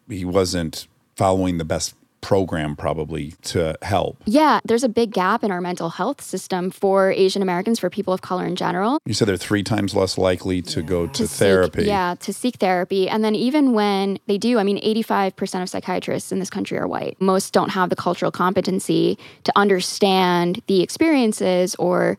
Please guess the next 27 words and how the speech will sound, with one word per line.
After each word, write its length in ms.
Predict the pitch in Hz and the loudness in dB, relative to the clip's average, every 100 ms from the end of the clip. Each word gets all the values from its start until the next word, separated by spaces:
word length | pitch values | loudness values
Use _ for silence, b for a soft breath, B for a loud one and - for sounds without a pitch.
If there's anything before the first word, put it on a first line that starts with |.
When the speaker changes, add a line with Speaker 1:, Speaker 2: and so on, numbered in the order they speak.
| B B B | B B B
Speaker 2:
even 220 | 233 233 | 4 4
begin 300 | 196 196 196 | 4 2 2
to 160 | - 190 | 0 0
really 340 | 180 175 175 | 0 2 0
do 220 | - 226 | 0 2
the 80 | 233 | 2
kind 220 | - 190 | 2 -2
of 80 | 185 | 0
effective 440 | 180 180 175 180 175 | 0 -2 0 -2 2
work 260 | 170 175 - | 0 0 -4
that 120 | 165 | -2
you 60 | |
can 160 | 185 196 | -2 0
do 160 | 202 220 | 2 2
in 120 | 190 | 2
therapy. 640 | - - - - - 202 - | 0 0 -2 -2 -2 -2 -6
So 520 | - 214 202 185 - - | 2 4 6 4 2 0
I 80 | 202 | 2
think 220 | 247 254 | 4 0
for 160 | - 208 | 2 4
all 200 | 226 240 | 6 4
of 100 | 214 | 2
these 200 | 196 214 | -2 0
reasons, 500 | 269 269 196 185 - | 0 2 0 -2 -6
he 160 | - 240 | -4 -2
couldn't 420 | - 262 277 - | 0 0 0 2
get 240 | 208 208 | 2 2